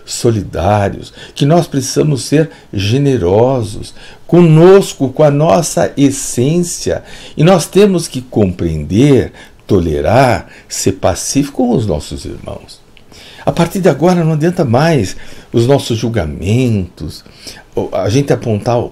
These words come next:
o, os erros das pessoas. Deixe cada um seguir o seu caminho. Sabe por quê? Porque Deus está com todos nós. Todos nós somos filhos de Deus.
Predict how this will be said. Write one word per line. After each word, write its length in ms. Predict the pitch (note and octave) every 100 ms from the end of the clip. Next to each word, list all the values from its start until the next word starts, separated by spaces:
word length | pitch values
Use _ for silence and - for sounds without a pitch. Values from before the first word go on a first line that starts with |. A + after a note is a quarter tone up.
| -
o, 440 | - G2+ - G2 -
os 260 | G2 F2+
erros 220 | A2 A2 A2
das 160 | G2
pessoas. 800 | - F2 - - B2 C3 G#2 G#2+ - - -
Deixe 840 | C#3 C3+ F3 F#3 G3+ - - G#2 G#2 - - -
cada 460 | - D#3 C#3 C3 A#2+
um 380 | A2 C#3 E3+ F3
seguir 680 | - - D#3 A#2 G#2 G#2 G2
o 80 |
seu 180 | F#2+ F#2+
caminho. 380 | - D#2 D#2+ E2+
Sabe 240 | - B2
por 200 | - -
quê? 280 | - F#2+ E2+ - _ _ _ - - -
Porque 300 | F#2 - D#2+
Deus 580 | G2+ G2+ G2+ - - - - - _
está 400 | G#2 - - F#2+
com 220 | - F2
todos 540 | E2+ - F#2+ F#2+ - -
nós. 320 | E2 D#2+ - - - -
Todos 300 | G3+ G3+ A2
nós 260 | G#2+ D#3+ D3+
somos 280 | F#2 E2+
filhos 320 | - E2 E2 C#2
de 60 |
Deus. 360 | C#2 B1 -